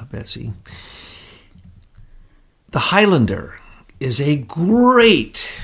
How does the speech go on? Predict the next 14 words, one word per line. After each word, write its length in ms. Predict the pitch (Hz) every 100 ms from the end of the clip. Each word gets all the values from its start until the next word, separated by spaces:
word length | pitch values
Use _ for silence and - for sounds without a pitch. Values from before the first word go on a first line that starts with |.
| -
movie 720 | 139 156 151 107 92 87 - - -
that 140 | 135
is 140 | 131 120
a 40 |
cult 540 | 131 - 175 175 170 - -
movie, 600 | 123 135 107 71 107 _ _ - -
and 120 | 135
then 80 | 143
it 80 | 135
became 300 | 143 143 139
a 40 |
T 260 | 139 - 135
V 120 | 123
series. 600 | 117 - 87 - 110 -